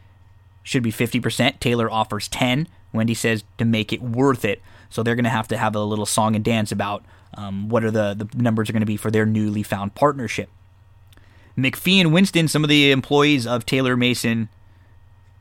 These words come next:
Capital, now Carbon, they're worried about their jobs. They're a little bit worried about Wendy and what she could do and what her real intentions are.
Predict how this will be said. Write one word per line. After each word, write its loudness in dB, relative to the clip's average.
Capital, -2
now -2
Carbon, 0
they're 4
worried 4
about 4
their 2
jobs. 2
They're 4
a 2
little 4
bit 4
worried 0
about -2
Wendy 2
and 0
what 2
she -2
could -2
do 6
and 2
what -2
her -2
real 0
intentions 0
are. -6